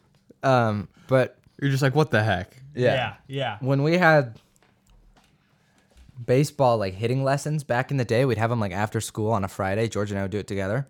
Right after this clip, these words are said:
Speaker 3: Oh, yeah.
Speaker 1: And then one time, George, maybe he was a little hungry. Maybe a little hungry.
Speaker 2: Little
Speaker 1: a little
Speaker 2: tendies?
Speaker 1: tired.
Speaker 2: Little tendies?
Speaker 1: But he was like,
Speaker 3: That's a recipe
Speaker 1: "Dad,
Speaker 3: for tendies.
Speaker 1: Dad, can I hang out with Ashton after this?" And Dad's like, "No, you've got,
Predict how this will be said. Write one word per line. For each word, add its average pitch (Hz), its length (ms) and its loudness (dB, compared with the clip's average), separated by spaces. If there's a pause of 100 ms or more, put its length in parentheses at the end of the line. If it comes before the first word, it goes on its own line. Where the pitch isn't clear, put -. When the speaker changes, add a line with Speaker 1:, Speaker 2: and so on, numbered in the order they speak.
Speaker 3:
Oh, 120 240 -8
yeah. 101 280 -14 (720)
Speaker 1:
And 131 160 0
then 123 260 -2 (400)
one 131 240 0
time, 139 380 0 (640)
George, 123 560 4
maybe 185 260 -2
he 302 60 2
was 277 100 -4
a 233 60 2
little 185 180 6
hungry. 156 560 2 (120)
Maybe 302 220 0
a 415 100 6
little 240 200 8
hungry. 196 400 4
Speaker 2:
Little 160 140 4
Speaker 1:
a - 0 -
little 220 160 4
Speaker 2:
tendies? 147 180 4 (100)
Speaker 1:
tired. 196 300 6 (100)
Speaker 2:
Little 135 140 -2
tendies? 151 480 -2 (220)
Speaker 1:
But 143 140 4
he 151 100 4
was 143 160 4
like, 131 160 4
Speaker 3:
That's 151 160 -10
a 170 40 -4
recipe 156 360 0
Speaker 1:
"Dad, 156 220 8
Speaker 3:
for 131 60 2
tendies. 110 300 0
Speaker 1:
Dad, 139 260 2
can 147 100 -4
I 135 80 0
hang 151 160 2
out 170 100 4
with - 120 6
Ashton 135 440 6
after 147 260 2
this?" 156 520 0 (520)
And 127 100 0
Dad's 127 240 4
like, 117 200 0
"No, 131 220 2
you've 127 240 0
got, 127 340 4